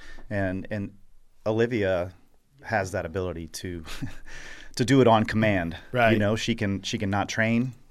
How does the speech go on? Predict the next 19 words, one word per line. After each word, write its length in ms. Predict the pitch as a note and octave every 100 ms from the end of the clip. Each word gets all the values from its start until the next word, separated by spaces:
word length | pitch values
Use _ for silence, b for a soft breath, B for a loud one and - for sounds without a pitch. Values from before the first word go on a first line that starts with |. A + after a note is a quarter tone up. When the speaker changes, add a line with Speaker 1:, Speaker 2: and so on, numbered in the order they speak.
| -
Speaker 1:
and 140 | G2
then 80 | F#2
step 260 | - G#2
in 80 | G#2
and 80 | G2+
compete 380 | G2 F#2 G#2+ G#2
and 140 | F#2
give 160 | F#2 G2
you 40 |
the 100 | F#2
nine 200 | F2+ E2
nine 180 | E2 D#2+
five. 280 | D#2+ D#2 D2+
She's 220 | - G2+
just 240 | B2+ - E2
got 300 | F#2+ F#2 -
that 260 | F2 E2+ -
it 200 | G#2 F#2+
factor, 580 | G2+ F2+ - F2+ F2+